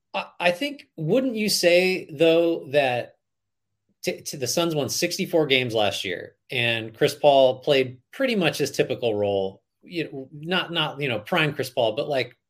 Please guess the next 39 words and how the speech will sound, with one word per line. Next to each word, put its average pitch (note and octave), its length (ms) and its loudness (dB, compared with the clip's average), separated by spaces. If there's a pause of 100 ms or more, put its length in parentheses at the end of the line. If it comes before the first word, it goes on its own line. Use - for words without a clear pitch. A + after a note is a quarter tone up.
(120)
like D3+ 180 2
you D3 60 -4
said, G#2 320 0
right? B2 220 2
He C#3 100 -4
was B2+ 120 -2
doing D3+ 160 0
a C3+ 60 2
lot E3+ 180 2
more E3 120 0
self-creation, B2+ 880 0
a A#2 60 -10
lot C3+ 220 2
less C3 140 0
catch C3+ 240 0
and B2 80 -4
shoot. A#2 400 -2 (840)
And E3+ 300 -2
like, E3 260 0 (140)
like D3 240 2
everybody D#3+ 400 4
else, D3+ 180 4
but, D#3 300 -6
but, G3+ 100 -8
you F#3+ 120 -2
know, F3 60 -2
he F#3 100 -2
wore D#3+ 220 2
down. A#2 340 -2 (340)
Uh, A#2 440 -4 (220)
and D3 460 -2
wouldn't D#3 460 2
this, E3+ 340 0
wouldn't D#3+ 340 -2
this E3 220 -2
role C#3 240 0
change D#3+ 380 -6
be D3 120 -2
exactly C3 840 -4